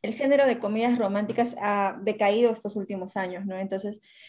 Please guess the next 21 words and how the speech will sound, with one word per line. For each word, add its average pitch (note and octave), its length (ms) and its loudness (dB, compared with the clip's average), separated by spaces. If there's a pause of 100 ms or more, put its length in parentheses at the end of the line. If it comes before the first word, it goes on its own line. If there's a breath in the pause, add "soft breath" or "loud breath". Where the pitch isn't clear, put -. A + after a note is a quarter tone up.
(200 loud breath)
pero G#3+ 240 4
parece A#3 360 2
que F#3+ 280 2
Qué A3+ 140 4
duro A3+ 160 6
es A#3+ 140 0
el G#3 100 -2
amor F#3 320 2
ha G3+ 60 2
recibido G3+ 440 -2
buenas G3 320 -2
críticas, G#3+ 460 -4
sobre G#3 220 -2
todo A3+ 260 0
del G#3+ 160 -2
público, F3+ 500 -6
¿no? - 160 -8
Porque F#3 320 -6
en, F3+ 200 -10 (240)
en - 160 -16
Tom-, G3+ 500 -6